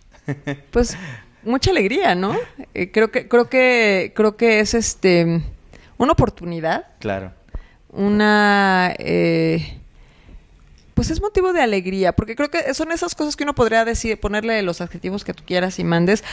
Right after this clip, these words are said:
Speaker 2: La realidad es que, que, que ahora sí que no nos cuesta ser mexicanos, porque somos mexicanos, es lo
Speaker 1: Claro.
Speaker 2: que somos.
Speaker 1: Así es.
Speaker 2: Y, y en esta posibilidad y en esta, esta gran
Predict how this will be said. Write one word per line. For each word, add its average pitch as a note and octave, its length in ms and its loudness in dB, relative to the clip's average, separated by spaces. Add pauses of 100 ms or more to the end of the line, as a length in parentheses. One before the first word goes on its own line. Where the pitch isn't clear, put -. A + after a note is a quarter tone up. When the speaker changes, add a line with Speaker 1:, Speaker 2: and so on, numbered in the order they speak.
(120)
Speaker 2:
La F#3+ 120 4
realidad A3 400 2
es C#4 100 -2
que, G#3 360 0 (100)
que, F3+ 520 0
que F3 340 2
ahora A3 160 4
sí A#3+ 100 -8
que A#3 80 -4
no A3+ 100 -4
nos A3 140 -8
cuesta G#3 340 -8
ser G3 160 -10
mexicanos, A3 500 -6
porque - 180 -4
somos G3+ 220 -2
mexicanos, G3+ 520 -4
es F#3 140 0
lo A3 60 2
Speaker 1:
Claro. G#3+ 120 4
Speaker 2:
que G#3 60 0
somos. G#3+ 440 -2 (120)
Speaker 1:
Así A2 220 -8
es. G2+ 80 -10
Speaker 2:
Y, G#3 500 4
y G#3 100 4
en G#3+ 140 0
esta B3 240 0
posibilidad G3 640 0
y G3+ 80 -4
en G3+ 80 -6
esta, G3 520 0
esta F3+ 380 -2
gran F#3+ 640 0